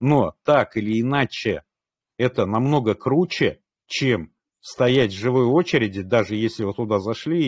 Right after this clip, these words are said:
и по-, уже стоите два-три месяца и ничего там не получаете. Зачем вам это нужно? Ну, по крайней мере, я знаю, что люди меня слышат, и люди меня услышат. Зачем вам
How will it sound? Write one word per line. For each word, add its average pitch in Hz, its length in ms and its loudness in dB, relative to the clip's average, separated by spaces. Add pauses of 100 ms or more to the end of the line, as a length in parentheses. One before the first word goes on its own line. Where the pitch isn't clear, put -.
(140)
и 98 40 -6
по-, 101 280 -4
уже 95 440 -4
стоите 117 540 -2
два-три 113 400 -2
месяца 135 380 -4
и 95 40 -2
ничего 104 300 -4
там 98 160 -2
не 101 80 -2
получаете. 120 680 0 (360)
Зачем 107 600 -2
вам 92 220 -2
это 98 220 -4
нужно? 98 420 -6 (760)
Ну, 120 340 2
по 123 180 0
крайней 123 280 2
мере, 107 520 2
я 110 200 4
знаю, 107 440 0
что 90 920 -6
люди 95 460 -4 (280)
меня 113 300 0
слышат, 101 560 0 (360)
и 107 260 4
люди 135 280 0
меня 113 300 0
услышат. 131 540 -4 (180)
Зачем 107 680 0
вам 90 280 -2